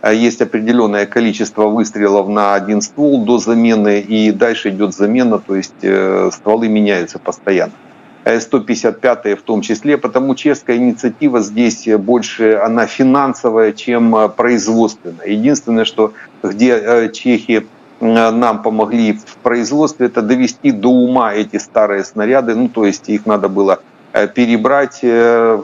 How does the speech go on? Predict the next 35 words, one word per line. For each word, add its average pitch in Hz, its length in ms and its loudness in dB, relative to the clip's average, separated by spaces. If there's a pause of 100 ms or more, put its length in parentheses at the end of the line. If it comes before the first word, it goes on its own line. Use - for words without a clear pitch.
в, 117 60 -2
в, 107 760 2
может 113 320 0
быть, 98 200 -2
по - 100 -2
некоторым 104 520 -2
позициям 104 600 -2
доработать, 117 760 0
и 117 400 2
чехи 120 280 -2
справились 101 540 -2
с - 40 -6
этой 95 220 -4
задачей. 117 500 -4 (360)
Э, 113 120 0
но 131 160 2
основная 135 440 -2
задача 110 380 -2
всё-таки 107 380 -6
была 110 300 0
финансовая. 101 680 -2
И 107 40 -2
вот 135 180 -2
это 120 160 -2
сейчас, 113 380 -4
эта 107 180 -4 (120)
первая 123 380 2
партия, 123 400 -2
по 101 120 -4
крайней 104 380 -2
мере, 104 280 0
из 98 80 0
ста - 160 -2
восьмидесяти 104 600 -4
тысяч, - 440 -6